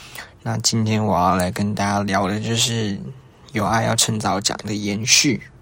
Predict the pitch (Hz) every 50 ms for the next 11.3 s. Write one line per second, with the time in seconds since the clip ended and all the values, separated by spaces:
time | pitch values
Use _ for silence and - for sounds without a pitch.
0 | - - - - - - - - 127 123 113 92 - - - 123 120 123 127 123
1 | 110 101 - - - - - - - - - - - - - - - - - -
2 | - - - - - - - - - - _ - - - 117 - - 117 120 127
3 | 131 139 135 135 127 117 113 117 - 113 113 113 113 117 110 104 107 107 113 110
4 | - - 107 117 - 110 107 - - 107 113 110 123 113 110 110 110 107 104 117
5 | - - 101 101 123 - 92 98 101 104 101 98 95 95 - - - - - -
6 | - - - - - - - 120 110 - - 117 113 113 110 113 113 - 113 107
7 | 107 110 104 107 110 107 101 110 - 107 107 92 - 98 98 92 87 110 113 -
8 | - 101 82 85 95 - 76 - 82 82 85 85 87 - - - - - - -
9 | - - - - - - - 50 50 - - - - - 117 123 135 147 160 160
10 | 147 123 127 123 - - 110 101 101 87 104 127 123 113 120 117 113 117 113 120
11 | 113 110 101 98 85